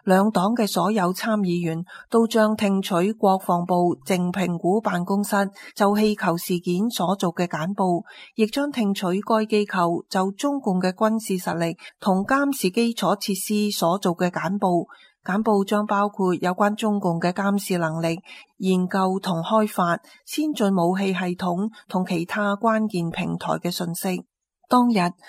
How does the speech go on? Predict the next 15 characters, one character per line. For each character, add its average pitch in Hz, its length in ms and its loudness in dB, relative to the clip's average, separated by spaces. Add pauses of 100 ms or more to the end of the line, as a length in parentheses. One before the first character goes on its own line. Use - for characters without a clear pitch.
(140)
舒 285 260 0
默 214 220 4
反 202 260 -2
駁 202 240 2
咗 196 260 4
共 190 160 2
和 180 120 4
黨 185 220 2
議 196 300 0
員 175 220 0
對 190 280 0
拜 185 260 -4
登 220 200 0
政 190 220 -2
府 185 380 0